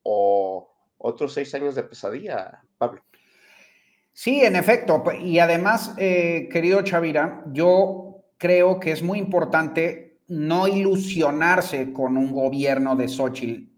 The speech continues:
Speaker 2: es decir, eh, ni Xochitl ni la oposición van a salvar a México. Ah, si ganan, este país va a seguir siendo una tragedia y un desastre absoluto.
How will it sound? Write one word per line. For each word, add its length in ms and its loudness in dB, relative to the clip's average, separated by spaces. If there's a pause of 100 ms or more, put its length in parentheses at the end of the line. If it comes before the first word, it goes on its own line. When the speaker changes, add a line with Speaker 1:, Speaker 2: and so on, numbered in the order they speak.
(140)
Speaker 2:
es 180 -8
decir, 680 -2 (680)
eh, 960 2
ni 220 -2
Xochitl 460 6
ni 120 0
la 120 2
oposición 680 0
van 220 4
a 80 0
salvar 380 0
a 60 2
México. 680 -10
Ah, 320 -12 (140)
si 300 -6
ganan, 760 0 (640)
este 340 0
país 400 0
va 140 8
a 60 6
seguir 420 -2
siendo 520 -2
una 500 0
tragedia 720 0 (120)
y 180 -4
un 220 -2
desastre 580 2
absoluto. 840 0